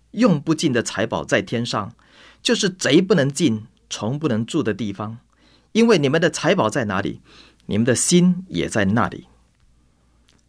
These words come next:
这段告诉我们要积财宝在天上。怎么样子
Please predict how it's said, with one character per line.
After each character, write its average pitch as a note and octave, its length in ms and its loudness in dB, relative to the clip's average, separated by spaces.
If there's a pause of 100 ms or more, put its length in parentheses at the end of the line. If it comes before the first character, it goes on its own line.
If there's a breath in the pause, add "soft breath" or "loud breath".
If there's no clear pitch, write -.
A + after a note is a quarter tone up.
(100)
这 B2+ 100 -4
段 A#2+ 220 2
告 A2+ 160 -4
诉 A2 160 -4
我 F2+ 100 -2
们 E2 240 -10 (340)
要 G2+ 300 -2
积 A3 220 -4
财 A2+ 220 -8
宝 F2 160 -6
在 A2 140 -2
天 G#2+ 240 -6
上。 - 280 -10 (880 soft breath)
怎 D3+ 140 4
么 G#3+ 60 6
样 A#3+ 160 4
子 - 200 -10